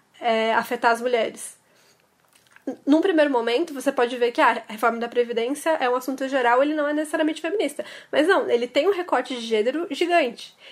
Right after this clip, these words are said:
E eu acho que essa nova forma de fazer política, essa nova participação, essas novas discussões que tão tomando, tão tomando as ruas no mundo inteiro, conseguem trazer essas pautas que antes não eram entendidas enquanto feministas pr-, pra dentro do feminismo.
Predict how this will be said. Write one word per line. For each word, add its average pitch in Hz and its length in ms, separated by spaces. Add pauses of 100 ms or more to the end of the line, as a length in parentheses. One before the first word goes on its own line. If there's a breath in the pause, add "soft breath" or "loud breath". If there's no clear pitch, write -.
(140 loud breath)
E - 40
eu 240 100
acho - 200
que - 80
essa 277 260
nova 277 300
forma 285 260
de 294 60
fazer 240 200
política, 247 460
essa 240 140
nova 233 200
participação, 240 680
essas 240 200
novas 247 240
discussões 277 640 (320 loud breath)
que - 140
tão 269 240
tomando, 269 360 (200)
tão 269 200
tomando 240 380
as 220 140
ruas 233 180
no 240 100
mundo 226 200
inteiro, 254 520 (320 loud breath)
conseguem 269 480
trazer 269 340
essas 302 340
pautas 302 420
que - 160
antes 330 180
não 339 160
eram 285 120
entendidas 254 420
enquanto 233 220
feministas 294 500
pr-, - 220 (120)
pra 320 140
dentro 277 220
do 294 60
feminismo. 330 500